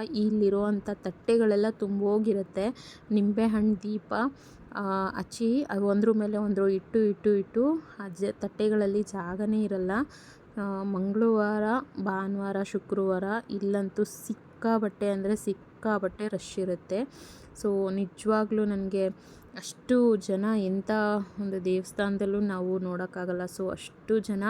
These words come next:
ಇಲ್ಲಿ ಬರ್ತಾರೆ. So ನಿಜವಾಗ್ಲೂ ಅಮ್ಮ, ಆ, ಬನಶಂಕರಿ ಅಮ್ಮ ತುಂಬ ಪವರ್‌ಫುಲ್ ಅಂತಲೇ ಹೇಳ್ಬೋದು. ಆ, ದೇವರಲ್ಲಿ ಒಂದು ಶಕ್ತಿ ಇಲ್ಲ ಅಂದರೆ ಯಾರೂ ಕೂಡ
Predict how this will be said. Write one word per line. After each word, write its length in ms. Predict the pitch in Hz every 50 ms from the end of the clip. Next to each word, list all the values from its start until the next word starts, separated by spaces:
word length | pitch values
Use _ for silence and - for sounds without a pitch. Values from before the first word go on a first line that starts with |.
| 226 - - - - - - - -
ಇಲ್ಲಿ 260 | 214 208 202 190 196
ಬರ್ತಾರೆ. 640 | 190 185 185 185 190 - - 180 190 190 180 190 196
So 360 | 196 - - 190 185 175 175 180 185 180 165 156 - - - - - - - - - - - - - -
ನಿಜವಾಗ್ಲೂ 580 | 208 196 180 - 202 196 190 185 196 196 196 214 214 - - - - - - 220
ಅಮ್ಮ, 220 | 202 196 196 196 196 196 190 190 202 - - -
ಆ, 360 | 196 190 190 185 180 180 185
ಬನಶಂಕರಿ 640 | 190 180 180 180 180 - - 202 202 196 208 202 190
ಅಮ್ಮ 200 | 190 185 190 190 190
ತುಂಬ 320 | 185 - 190 185 185 196
ಪವರ್‌ಫುಲ್ 720 | 190 - - 190 185 185 196 208 208 - - 220 214 196
ಅಂತಲೇ 360 | 185 190 196 - 185 185 196 196
ಹೇಳ್ಬೋದು. 680 | 185 196 180 185 202 185 175 185 180 165 190 233 294 - - - - - - - -
ಆ, 160 | 208 202 202
ದೇವರಲ್ಲಿ 580 | 190 180 208 202 208 226 262 269 254 254 262 262
ಒಂದು 260 | 254 240 240 220 233
ಶಕ್ತಿ 520 | 220 - 202 - - - - 240 240 226
ಇಲ್ಲ 220 | 214 208 208 208 208
ಅಂದರೆ 580 | 208 202 196 190 185 185 185 190 208 208 196
ಯಾರೂ 340 | 185 175 170 175 190 202 208
ಕೂಡ 240 | - - 202 190